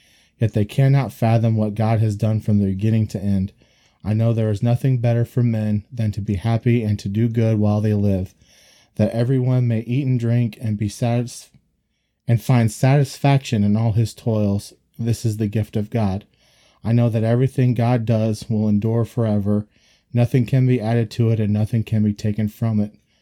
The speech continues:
God does it so that men will revere him. So I think,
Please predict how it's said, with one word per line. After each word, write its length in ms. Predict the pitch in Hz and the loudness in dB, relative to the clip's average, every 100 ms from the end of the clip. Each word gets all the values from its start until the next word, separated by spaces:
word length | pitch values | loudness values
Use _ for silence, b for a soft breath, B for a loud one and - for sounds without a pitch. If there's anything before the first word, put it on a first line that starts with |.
| _ _ - | _ _ -2
God 340 | 113 113 107 | 0 0 0
does 340 | 117 120 117 | 2 2 0
it 200 | 104 117 | -4 -6
so 420 | - - 110 113 - _ - | -6 -4 -2 -2 -6 _ -4
that 200 | 104 85 | -4 0
men 360 | 104 110 113 107 | 2 2 2 0
will 220 | 107 107 | 0 0
revere 460 | 104 101 98 101 | 2 2 2 2
him. 320 | 90 87 98 - b b b b b b - _ | 0 -6 -8 -12 b b b b b b -20 _
So 320 | - 135 127 - | -2 2 2 2
I 80 | |
think, 480 | 117 - 160 143 - | 0 2 4 2 -2